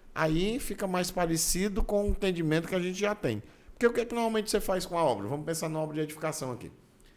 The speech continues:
Você deu uma olhada no edifício, tá planejando, aí começa a organizar os itens de serviço, numa estrutura de informação. Por exemplo, item um, serviços preliminares. Item dois,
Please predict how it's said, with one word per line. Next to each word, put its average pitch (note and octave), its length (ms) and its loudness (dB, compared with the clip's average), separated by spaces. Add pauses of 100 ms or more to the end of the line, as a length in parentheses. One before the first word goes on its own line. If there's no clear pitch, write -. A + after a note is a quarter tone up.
(160)
Você D#3 240 -2 (120)
deu C#3+ 140 2
uma D#3 80 0
olhada C3 260 4
no C3 80 -2
edifício, F#3+ 600 -2
tá - 160 -2
planejando, D#3+ 640 0
aí D#3+ 180 2 (160)
começa F3 320 -2 (400)
a - 80 -2
organizar D#3+ 640 0
os D#3 300 -2
itens E3 340 -2
de B2 120 -6
serviço, F#2+ 500 -4 (320)
numa C#3+ 160 -2
estrutura D#3 440 -2
de G3 80 -6
informação. F#3 520 -4
Por D#3+ 140 -4
exemplo, D3+ 280 0 (220)
item F#3 320 2
um, D3+ 200 2 (420)
serviços A#2+ 380 -4
preliminares. D3 720 -2 (320)
Item F#3 360 0
dois, D#3+ 420 4